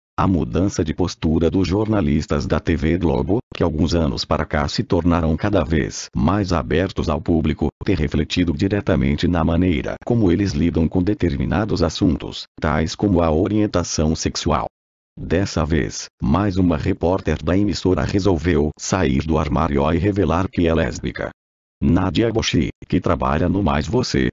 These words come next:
falou sobre o assunto em uma carta aberta publicada em seu blog. "Me reconheci lésbica numa época em que ser homossexual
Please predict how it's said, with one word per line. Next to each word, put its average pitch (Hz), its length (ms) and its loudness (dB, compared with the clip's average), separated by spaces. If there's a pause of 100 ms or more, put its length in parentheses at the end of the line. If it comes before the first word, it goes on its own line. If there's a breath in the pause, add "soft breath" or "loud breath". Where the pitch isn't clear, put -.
(120)
falou 76 460 -2
sobre 82 320 -2
o 80 80 2
assunto 95 480 0
em 107 160 2
uma 101 180 2
carta 78 380 -2
aberta - 440 -2
publicada 87 720 -2
em 87 100 2
seu 78 200 -2
blog. 62 240 0 (760)
"Me 71 120 0
reconheci 78 680 0
lésbica 78 580 0
numa 85 240 2
época 87 560 -2
em 98 160 4
que 123 160 -4
ser 117 240 2
homossexual 90 800 0